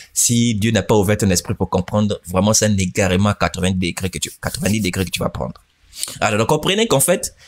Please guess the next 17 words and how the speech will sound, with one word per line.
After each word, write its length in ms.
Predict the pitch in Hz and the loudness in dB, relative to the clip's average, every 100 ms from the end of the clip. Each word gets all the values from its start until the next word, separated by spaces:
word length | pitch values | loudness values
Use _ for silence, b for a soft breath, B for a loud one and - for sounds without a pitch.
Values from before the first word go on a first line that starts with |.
| b - | b -2
que 80 | 120 | 2
lorsqu'on 340 | 175 220 139 | 2 2 0
était 180 | 123 160 | 0 0
païen, 540 | 175 107 101 113 220 220 _ b b b b b _ _ | 0 0 2 0 -4 -8 _ b b b b b _ _
malgré 360 | 123 127 127 175 | 2 2 2 2
la 120 | 143 | 2
volonté, 680 | 113 110 110 92 117 147 - - _ _ _ _ - | 4 4 2 0 -2 -4 -6 -18 _ _ _ _ 0
on 100 | 139 | 4
ne 140 | 135 | 4
pouvait 380 | 113 - 123 131 143 | 2 0 2 2 2
qu'obéir 440 | - 101 110 127 | 2 4 4 4
aux 60 | - | 2
convoitises 560 | 98 92 90 117 110 120 | 2 2 0 0 0 0
du 180 | 98 | 0
péché. 360 | 90 82 - 69 | -2 -2 -2 -2
Mais 140 | - 127 | 2 4
aujourd'hui, 640 | 143 127 135 135 151 233 | 4 4 4 4 2 0